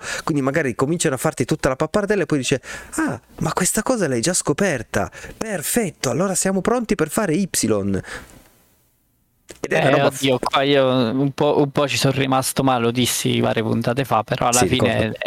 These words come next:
Speaker 2: eh, eh, si vede che non si rompe, cioè, n-, n-, non, in altri giochi, se salti dei pezzi a finire che si bugga proprio la trama.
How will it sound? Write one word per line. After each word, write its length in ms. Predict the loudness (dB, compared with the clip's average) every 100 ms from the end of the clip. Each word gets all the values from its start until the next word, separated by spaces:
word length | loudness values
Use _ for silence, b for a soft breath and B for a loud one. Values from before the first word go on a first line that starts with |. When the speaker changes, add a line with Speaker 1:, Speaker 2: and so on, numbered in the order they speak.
| -4 0
Speaker 2:
eh, 240 | 0 2
eh, 60 | 0
si 160 | 0
vede 320 | 2 2 2 0
che 120 | 2
non 200 | 0 0
si 160 | 0
rompe, 360 | 2 2 2 0
cioè, 200 | 0 0
n-, 180 | -2 -6
n-, 400 | -2 0 0 -4 _
non, 280 | -2 0 0 0 0
in 140 | -2 -2
altri 360 | -2 -2 -2 0
giochi, 480 | 2 0 0 -4 -4 B B B
se 180 | -2 0
salti 440 | 2 0 0 0
dei 140 | 0
pezzi 320 | 0 -2 0 -2
a 40 |
finire 280 | 0 0 0
che 60 |
si 140 | 0 -2
bugga 460 | -2 -2 -2 -2 0
proprio 300 | 0 0 -2
la 140 | -2
trama. 600 | -2 -2 -2 0 0